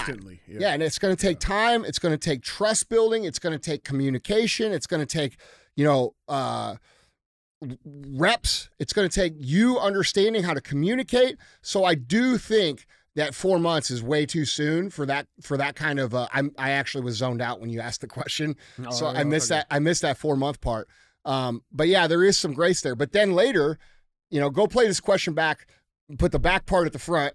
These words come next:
Speaker 2: and the front part at the back, and you'll have the right answer,
Speaker 1: Yeah.
Speaker 2: okay? Uh, later, as you start to get proficient with this and you get good with this,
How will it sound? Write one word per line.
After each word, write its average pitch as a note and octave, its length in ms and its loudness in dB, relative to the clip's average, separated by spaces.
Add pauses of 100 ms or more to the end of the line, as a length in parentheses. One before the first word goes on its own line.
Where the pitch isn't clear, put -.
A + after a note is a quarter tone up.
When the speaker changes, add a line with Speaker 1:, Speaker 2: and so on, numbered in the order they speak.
Speaker 2:
and C#3+ 160 0
the F3+ 120 -2
front F3+ 200 0
part F3+ 180 6
at E3+ 80 2
the E3+ 60 -2
back, D3 320 2
and D#3 140 -2
you'll D#3+ 100 2
have F#3 180 4
the E3 80 0
right D3+ 220 2
answer, B2+ 320 -2
Speaker 1:
Yeah. G#2+ 80 -8
Speaker 2:
okay? C3 300 -2 (340)
Uh, C#3 180 2
later, F#3+ 380 6
as E3 160 4
you D3+ 80 -2
start F#3 240 0
to D3+ 60 -4
get D3 160 -2
proficient F3+ 480 0
with C3+ 100 -2
this C#3 200 0
and C#3 100 -2
you C3 60 -2
get B2+ 160 -2
good F#3 200 2
with D#3 140 0
this, C3 300 -2